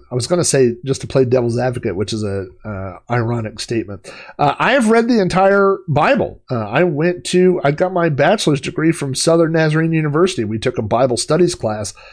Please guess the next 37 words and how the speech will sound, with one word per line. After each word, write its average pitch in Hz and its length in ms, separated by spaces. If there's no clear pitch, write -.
and, 123 320
uh, 120 260
throughout 147 360
this 143 160
one 147 220
course, 175 340
we 131 400
had 127 220
to 110 100
take 147 240
tests 160 240
on 110 180
every 131 220
book 135 240
in 139 40
the 131 60
Bible. 131 300
So 123 140
I've 165 180
read 190 140
the 156 100
entire 147 320
Bible, 139 480
uh, 127 400
as 151 260
well, 151 340
you 107 100
know, 110 300
and, 120 500
and 120 320
they're 135 120
both 180 240
interesting, 196 500
and 202 120
they 127 40
both, 135 340
uh, 104 480